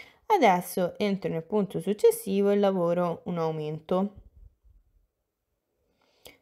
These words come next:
Quindi adesso termino di lavorare questo giro ripetendo sempre questa sequenza, aumento dieci punti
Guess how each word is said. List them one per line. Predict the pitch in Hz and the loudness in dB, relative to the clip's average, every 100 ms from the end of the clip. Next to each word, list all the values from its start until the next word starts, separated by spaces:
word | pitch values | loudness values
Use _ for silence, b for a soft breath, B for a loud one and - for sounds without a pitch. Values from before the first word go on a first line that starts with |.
| _ | _
Quindi | - 285 196 | 0 2 4
adesso | 190 233 196 - 175 | 4 4 2 -2 -8
termino | - 226 196 185 180 185 | 0 2 2 0 -2 -2
di | 202 208 - | -2 -4 -2
lavorare | 175 185 208 202 165 | 0 2 4 2 0
questo | 175 214 - 381 | -2 -2 0 -2
giro | 247 247 247 254 262 - | 0 -2 2 4 4 2
ripetendo | 233 247 262 202 214 214 | 0 2 4 4 2 0
sempre | 175 180 180 | -2 -4 -4
questa | 175 165 175 | -4 -4 -6
sequenza, | 170 160 143 147 - 214 | -6 -6 -6 -8 -2 0
aumento | 220 165 156 - | 0 -2 -4 -4
dieci | 185 208 240 | -2 0 0
punti | 302 311 | -2 0